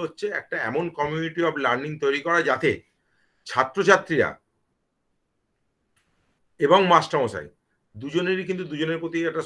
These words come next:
সম্মান থাকে, এবং ছাত্রছাত্রীরা একটা ওপেন মাইন্ডে, অর্থাৎ তার খোলা মনে সে কিন্তু তার মত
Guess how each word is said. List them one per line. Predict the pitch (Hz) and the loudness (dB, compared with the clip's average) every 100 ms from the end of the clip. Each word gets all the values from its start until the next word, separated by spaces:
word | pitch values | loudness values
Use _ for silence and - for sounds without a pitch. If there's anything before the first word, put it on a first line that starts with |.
| - | -6
সম্মান | 120 127 156 156 | -4 -2 -2 -2
থাকে, | 147 196 - _ _ _ _ _ _ _ _ _ _ 139 | -6 -10 -14 _ _ _ _ _ _ _ _ _ _ -2
এবং | 147 139 | -2 -2
ছাত্রছাত্রীরা | - 120 156 156 156 160 | -4 -4 0 0 2 -2
একটা | 151 165 - 143 | -2 -6 -6 -8
ওপেন | 143 202 196 175 | 0 2 4 4
মাইন্ডে, | 156 151 139 131 | 4 4 0 0
অর্থাৎ | - 147 - 151 | -2 -4 -4 0
তার | 151 139 - _ | 0 0 -8 _
খোলা | 160 175 196 | 0 2 2
মনে | 170 165 160 | 0 0 0
সে | - 151 139 | 0 -2 -2
কিন্তু | 143 139 135 233 - _ _ _ - | -6 -12 -10 -10 -12 _ _ _ 0
তার | 135 127 120 - _ _ _ _ _ _ _ _ _ _ - | 4 6 4 -4 _ _ _ _ _ _ _ _ _ _ -8
মত | 120 143 160 | 2 4 4